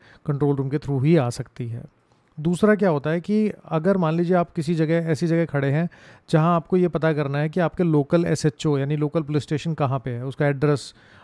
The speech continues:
आपको पता करना है, या फिर एसएचओ का मोबाइल नंबर पता करना है, क्योंकि हर एसएचओ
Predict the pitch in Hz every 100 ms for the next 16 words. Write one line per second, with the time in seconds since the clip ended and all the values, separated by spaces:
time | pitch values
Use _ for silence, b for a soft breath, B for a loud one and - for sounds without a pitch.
0 | - 143 - 139 135 135 131 127 135 139
1 | 135 147 139 143 151 143 139 135 147 147
2 | 143 139 131 127 123 131 131 147 170 127
3 | 156 143 151 - 160 170